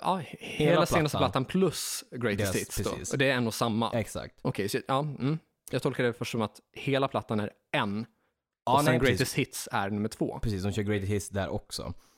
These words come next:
Speaker 1: Right, ja, men då pratar vi typ en och en halv timme ju.
Speaker 2: Exakt.
Speaker 1: Ja.
Speaker 2: Och sen så kommer de köra, eh, Feather and Flash och Avatar Con-, eh, Country, de två plattorna, och då får fansen rösta på,
Speaker 1: Mm.
Speaker 2: på dem, vilka låtar de är med. Eh,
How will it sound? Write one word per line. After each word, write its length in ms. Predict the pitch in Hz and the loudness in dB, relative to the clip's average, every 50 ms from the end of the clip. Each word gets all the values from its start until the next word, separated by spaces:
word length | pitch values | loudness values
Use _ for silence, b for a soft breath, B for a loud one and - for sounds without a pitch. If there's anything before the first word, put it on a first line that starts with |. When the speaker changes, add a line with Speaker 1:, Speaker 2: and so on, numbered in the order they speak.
| b - | b -6
Speaker 1:
Right, 120 | - 107 - | -4 -2 -2
ja, 120 | 110 117 | 0 0
men 120 | 131 143 139 | 0 2 2
då 160 | 135 160 175 | 2 2 2
pratar 240 | - - 127 113 - | 0 0 -2 0 -2
vi 80 | 175 | -2
typ 140 | 135 123 - | -2 -2 -2
en 60 | 98 | 0
och 60 | 98 95 | -2 0
en 80 | 95 | 0
halv 140 | 92 92 95 | -2 -2 -4
timme 220 | - - - 57 | -4 -6 -4 -4
ju. 140 | 55 - - 131 _ _ - | -6 -6 -6 -8 _ _ -6
Speaker 2:
Exakt. 440 | 104 101 - - 104 104 107 113 - | -6 -4 -4 -4 -4 -4 -4 -6 -8
Speaker 1:
Ja. 60 | _ _ _ | _ _ _
Speaker 2:
Och 120 | - 123 - | -8 -6 -2
sen 320 | - 127 123 127 127 117 | 0 0 0 0 0 -2
så 360 | - - 131 131 123 120 107 - - | -2 -2 -2 0 0 0 -2 -4 -4
kommer 360 | - - 117 117 117 113 110 | -4 -2 0 2 2 2 2
de 140 | 110 107 107 | 2 0 -2
köra, 380 | - - 107 98 95 95 92 90 - - _ _ - - | -2 -2 0 0 0 0 -2 -2 -4 -8 _ _ -10 -6
eh, 680 | 92 85 82 80 71 65 64 60 58 - 50 50 50 - _ _ _ _ _ _ - | -4 -4 -4 -4 -4 -4 -4 -4 -6 -6 -8 -10 -12 -14 _ _ _ _ _ _ -4
Feather 240 | - 120 104 101 104 | -2 -2 0 0 0
and 160 | 101 98 92 | 0 0 -2
Flash 340 | - - 135 131 127 - - | -2 -2 0 0 0 -2 -6
och 120 | - - - | -10 -6 -4
Avatar 320 | 104 98 95 - 101 92 | -4 -2 -2 -2 -4 -4
Con-, 520 | - - - 117 123 131 127 _ - - 98 95 90 90 90 90 | -4 -2 -2 0 0 -2 -4 _ -8 -4 -2 -2 -2 -2 -2 -4
eh, 60 | 92 | -6
Country, 540 | - - 135 143 156 156 - 151 156 170 156 - | -2 -2 0 0 -2 -2 -4 -4 -4 -4 -4 -6
de 180 | - 113 110 107 | -4 -2 -2 -2
två 80 | 107 87 | -2 -2
plattorna, 420 | - 95 92 - - 104 101 101 | -2 -4 -4 -2 -2 -2 0 0
och 100 | 82 82 | 0 -2
då 100 | 95 98 | -4 -4
får 140 | - - 95 | -4 -4 -6
fansen 500 | - - - - 95 90 87 - - 87 | -6 -6 -6 -4 -2 -2 -2 -2 -4 -4
rösta 400 | 87 85 - - - 87 98 131 - - _ | -4 -4 -6 -6 -4 -4 -4 -4 -6 -10 _
på, 80 | - 120 | -4 -2
Speaker 1:
Mm. 200 | 113 113 - - | 0 0 0 -2
Speaker 2:
på 120 | - 101 | -4 -4
dem, 200 | 87 87 87 85 | -4 -4 -4 -4
vilka 160 | 90 90 - | -6 -6 -6
låtar 220 | 87 87 90 - 80 | -6 -6 -6 -6 -6
de 100 | 85 82 | -4 -4
är 60 | 82 | -2
med. 220 | 82 95 117 175 185 - _ _ _ _ _ _ _ _ _ _ _ - - | -2 -2 -2 -2 -4 -8 _ _ _ _ _ _ _ _ _ _ _ -8 -4
Eh, 400 | 90 87 87 87 87 82 82 | -4 -2 -2 -2 -2 -4 -4